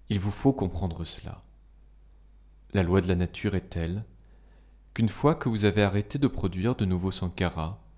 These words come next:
les anciens commencent à remonter à la surface et à être éradiqués. Lorsque vous demeurez équanime,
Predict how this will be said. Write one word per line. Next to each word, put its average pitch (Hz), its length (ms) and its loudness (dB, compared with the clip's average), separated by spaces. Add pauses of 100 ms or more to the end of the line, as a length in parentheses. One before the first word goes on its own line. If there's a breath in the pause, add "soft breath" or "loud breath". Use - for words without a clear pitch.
(600)
les 98 240 2
anciens 104 380 0
commencent 101 480 0
à - 20 -2
remonter 87 440 -2
à 92 40 0
la 90 80 -2
surface - 760 -10 (600)
et 95 100 2
à 85 80 2
être 85 380 -4
éradiqués. - 680 -6 (960)
Lorsque - 380 -2
vous 101 160 0
demeurez 90 460 0
équanime, 90 640 -2